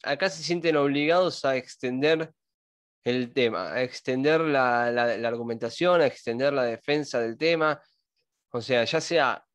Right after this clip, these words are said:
o para completar y cumplir con la, con la condición, o para lo que es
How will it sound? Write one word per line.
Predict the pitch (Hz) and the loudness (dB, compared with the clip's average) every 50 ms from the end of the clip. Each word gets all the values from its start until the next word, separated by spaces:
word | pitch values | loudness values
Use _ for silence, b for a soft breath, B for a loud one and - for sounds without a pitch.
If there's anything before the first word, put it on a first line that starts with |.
| _ _ _ _ _ | _ _ _ _ _
o | 139 131 - | -8 -2 2
para | - 147 143 143 131 | 2 4 4 2 2
completar | - 143 151 143 139 139 147 151 147 147 190 202 220 240 240 208 _ _ _ _ _ _ _ _ _ _ _ _ _ _ _ _ | 2 2 2 2 0 0 -2 -2 0 2 0 0 0 -2 -8 -12 _ _ _ _ _ _ _ _ _ _ _ _ _ _ _ _
y | - 131 | -14 -12
cumplir | - - 143 139 127 151 165 175 | -8 -8 -8 -8 -8 -8 -8 -2
con | 170 175 151 143 | 2 4 4 4
la, | 139 135 135 131 131 127 127 127 123 | 4 4 4 2 2 2 2 0 0
con | 131 131 131 | 0 0 0
la | 131 127 127 | 0 -2 0
condición, | 117 131 127 127 135 127 131 170 196 226 247 262 262 - _ _ _ _ _ _ _ _ _ _ _ | 0 -2 -2 -2 -4 -4 0 0 0 2 0 -2 -6 -10 _ _ _ _ _ _ _ _ _ _ _
o | - 135 135 127 | 0 0 0 2
para | 127 139 131 131 131 131 127 127 127 127 123 120 117 117 113 117 | 2 2 2 4 4 2 2 2 0 0 0 0 0 0 0 -2
lo | 120 127 135 139 127 | -2 -2 -2 -2 -2
que | 127 139 147 156 170 | -2 -2 0 0 0
es | 185 175 - - - | -2 -4 -8 -16 -20